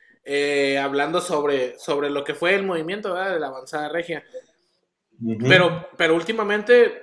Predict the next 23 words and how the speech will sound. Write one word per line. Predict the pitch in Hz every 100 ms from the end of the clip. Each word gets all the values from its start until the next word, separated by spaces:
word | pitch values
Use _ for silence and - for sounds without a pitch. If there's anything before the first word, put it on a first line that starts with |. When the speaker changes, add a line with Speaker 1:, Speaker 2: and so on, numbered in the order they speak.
| -
Speaker 1:
eh, | 185 190 -
hemos | 185 208
tenido | 214 214 214
muchos | 220 214 226
grupos, | 202 214 226 190 -
eh, | 175 160 151
como | 160 156
invitados | 156 147 160 202 190
que | 165
son | 160 160 175 170
de | 151
Guadalajara. | 139 127 127 180 233 202 - _ _ _ -
De | 151
hecho, | 156 196 160 117 - - - -
el, | 147 151 147
el, | 156 156 151 160
el, | 156 143 - -
el | 160
episodio | 160 - 147 175 190
pasado | 190 185 196 190 202 190 -
tuvimos | 160 156 165 170 185
a |
un, | 170 165 165 170 170 165